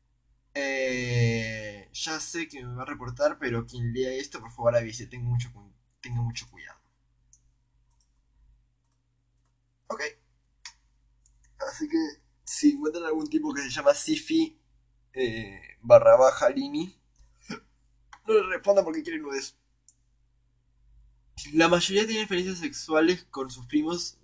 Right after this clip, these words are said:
Mi única experiencia que tengo con mis primos es pillar <laughs> por cuál es el motivo favorito de mi abuela.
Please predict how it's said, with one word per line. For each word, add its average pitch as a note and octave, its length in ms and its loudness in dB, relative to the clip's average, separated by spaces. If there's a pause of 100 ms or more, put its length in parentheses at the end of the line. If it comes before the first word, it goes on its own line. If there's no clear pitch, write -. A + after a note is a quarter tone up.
(100)
Mi C#3 140 -16
única D#3 280 -8
experiencia D3 520 -6
que B2+ 120 -6
tengo D#3 580 -12
con C3 140 -14
mis B2 140 -10
primos D3+ 320 -6
es - 80 -16
pillar C4+ 420 4
<laughs> - 120 -14
por C#3 260 -12
cuál F3+ 300 4
es A#2+ 120 -2
el D#3 100 -4
motivo C#3+ 340 -8
favorito C3 400 -4
de B2+ 140 -8
mi G#2+ 60 -8
abuela. B2+ 680 0